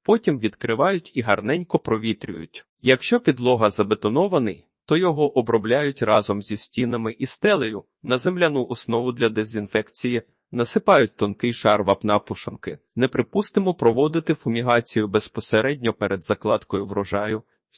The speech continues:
Всі підготовчі заходи потрібно завершити хоча б за тиждень до цього. Йох у нас знаходиться в гаражі,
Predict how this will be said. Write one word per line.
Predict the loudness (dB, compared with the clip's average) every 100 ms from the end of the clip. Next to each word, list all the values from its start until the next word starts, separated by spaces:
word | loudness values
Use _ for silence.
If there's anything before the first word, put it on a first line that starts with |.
| _
Всі | -8 -4
підготовчі | -4 -4 0 2 0 0 0
заходи | 2 2 2 -4
потрібно | -2 -2 -2 -4 -2 -2
завершити | -2 -2 -4 -2 -2 0
хоча | -4 -2 0
б | 0
за | 0 -2
тиждень | 0 -2 -2 -4 0
до | -4
цього. | -2 -4 -4 -8 _ _ _ 0
Йох | 0 0 -2
у |
нас | 2 2 0
знаходиться | -4 -2 0 0 0 0 0
в |
гаражі, | 2 0 0 0 -4